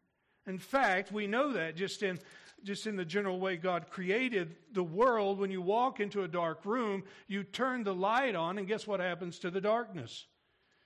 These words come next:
It goes away. And so, by the very nature of God sending his Son into the world, it reminds us that, that darkness never removes the light. It never overwhelms it.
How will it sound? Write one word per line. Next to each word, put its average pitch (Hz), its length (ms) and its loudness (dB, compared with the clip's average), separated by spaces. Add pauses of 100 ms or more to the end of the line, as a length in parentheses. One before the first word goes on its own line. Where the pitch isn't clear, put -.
(120)
It 190 160 -4
goes 202 260 2
away. 214 480 0 (1700)
And 208 120 -8
so, 214 320 0
by 208 140 2
the 202 80 -4
very 196 180 0
nature 220 540 0
of 170 120 -6
God 190 280 0
sending 247 500 -2
his 202 280 -2
Son 233 280 0
into 196 200 -2
the 180 100 -2
world, 202 400 2
it 190 100 0
reminds 196 680 -2
us 170 340 -4
that, 185 280 0 (540)
that 175 200 -6
darkness 233 540 0
never 240 540 2
removes 202 720 2
the 185 100 -2
light. 151 400 -2
It 202 180 0
never 247 520 2
overwhelms 202 760 2
it. 175 120 -2